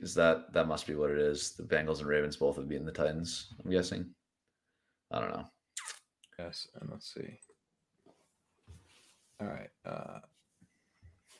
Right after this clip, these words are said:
Speaker 2: s-, so this one, yeah, this was the other one, right? Yeah.
Speaker 1: Yeah, I like, this team's fun. I like it. What's the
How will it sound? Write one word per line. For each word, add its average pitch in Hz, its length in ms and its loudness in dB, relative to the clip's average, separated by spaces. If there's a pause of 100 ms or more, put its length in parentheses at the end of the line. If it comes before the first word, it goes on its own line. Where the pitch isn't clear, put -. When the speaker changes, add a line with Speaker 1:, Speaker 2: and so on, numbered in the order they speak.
(1300)
Speaker 2:
s-, - 240 -12 (440)
so - 160 -6
this 107 240 2
one, 107 320 6
yeah, 90 120 0
this 80 140 -4
was - 100 -8
the - 40 -6
other - 120 -8
one, 60 120 -6
right? 85 220 -6 (100)
Yeah. - 180 -6 (2000)
Speaker 1:
Yeah, 104 260 12
I 147 100 12
like, 143 440 12
this 135 160 6
team's 160 240 8
fun. 87 240 8 (640)
I 104 80 10
like 92 240 12
it. 90 180 8 (4000)
What's - 760 10
the 156 80 12